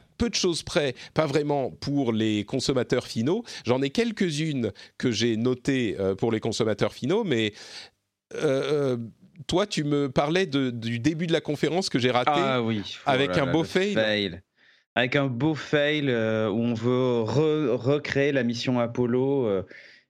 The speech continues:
Speaker 2: et, euh, donc on, euh, on est avec des,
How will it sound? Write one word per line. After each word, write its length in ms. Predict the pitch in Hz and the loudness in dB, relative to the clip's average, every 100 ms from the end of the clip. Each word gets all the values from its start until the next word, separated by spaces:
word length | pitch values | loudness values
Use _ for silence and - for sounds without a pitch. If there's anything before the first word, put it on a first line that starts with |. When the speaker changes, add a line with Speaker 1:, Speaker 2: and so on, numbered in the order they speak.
| - | -2
Speaker 2:
et, 240 | 110 110 110 | 0 2 2
euh, 640 | 110 107 104 104 104 101 | 2 2 2 2 0 0
donc 200 | 110 113 | 0 2
on, 120 | 117 | 2
euh, 560 | 110 107 104 87 92 69 | 2 0 0 0 0 -2
on 180 | 64 110 | 0 0
est 80 | 120 | 2
avec 260 | 120 123 107 | 0 0 0
des, 240 | 117 | 0